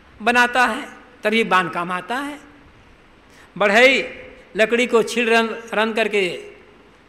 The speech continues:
लकड़ी को सीधी कर लेता है, फिर उसे अनेक प्रकार के फर्नीचर बना लेता है, सुंदर सुंदर रूप दे लेता है।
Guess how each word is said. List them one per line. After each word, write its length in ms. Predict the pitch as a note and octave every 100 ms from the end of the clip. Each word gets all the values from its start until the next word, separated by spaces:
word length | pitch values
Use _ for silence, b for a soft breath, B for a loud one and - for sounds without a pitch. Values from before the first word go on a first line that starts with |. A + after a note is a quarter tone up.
| _
लकड़ी 240 | G3 G3+ G#3
को 80 | G3
सीधी 280 | G3 F#3
कर 160 | A#3+ A#3+
लेता 320 | A#3+ B3 B3+
है, 180 | A#3 A3+
फिर 80 | G#3
उसे 180 | G3 G3+
अनेक 240 | F#3+ F3+
प्रकार 220 | E3+ F3
के 140 | E3+ -
फर्नीचर 380 | F3 F#3 B3
बना 200 | B3 B3
लेता 200 | A#3+ A#3
है, 60 | F#3+
सुंदर 200 | F3+ E3+
सुंदर 280 | E3+ E3 D#3
रूप 140 | G3+
दे 160 | G#3+ A#3+
लेता 280 | C4 B3 B3+
है। 200 | A#3